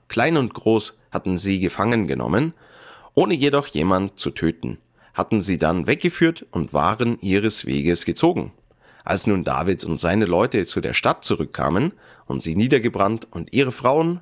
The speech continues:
Söhne und Töchter in Gefangenschaft weggeführt fanden, da erhoben David und seine Leute ein lautes Wehgeschrei und weinten, bis sie keine Kraft mehr zum Weinen hatten. Auch die beiden Frauen Davids waren gefangen weggeführt worden,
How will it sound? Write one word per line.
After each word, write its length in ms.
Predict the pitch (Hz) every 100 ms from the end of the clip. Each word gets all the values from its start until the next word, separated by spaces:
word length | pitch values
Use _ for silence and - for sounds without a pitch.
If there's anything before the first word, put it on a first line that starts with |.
| -
Söhne 480 | - 90 110 110 -
und 160 | 73 -
Töchter 360 | 98 - -
in 160 | - 76
Gefangenschaft 800 | 67 - 101 113 - 95 - -
weggeführt 480 | 104 - - 101 95
fanden, 540 | 104 127 - 85 147 - - - -
da 140 | 80
erhoben 440 | 90 95 110 101 76
David 440 | 69 92 92 - - _
und 160 | 67 -
seine 240 | 65 78
Leute 460 | 60 55 - - 87
ein 180 | 90
lautes 500 | 82 107 165 139 127
Wehgeschrei 640 | 123 135 104 - 65 107 - _
und 220 | - 87 -
weinten, 560 | 73 95 - 110 113 - - _
bis 200 | 175 -
sie 100 | 151
keine 320 | - 95 104
Kraft 320 | - 78 -
mehr 200 | 82 82
zum 200 | - 71
Weinen 380 | 52 67 85 80
hatten. 320 | 76 - 65 - _ _ _ _ - -
Auch 120 | 90
die 100 | 98
beiden 280 | 80 92 95
Frauen 420 | - 80 101 104
Davids 440 | 65 71 110 -
waren 260 | 58 69 90
gefangen 500 | 90 - 107 135 101
weggeführt 500 | 151 117 - 78 -
worden, 360 | 65 82 143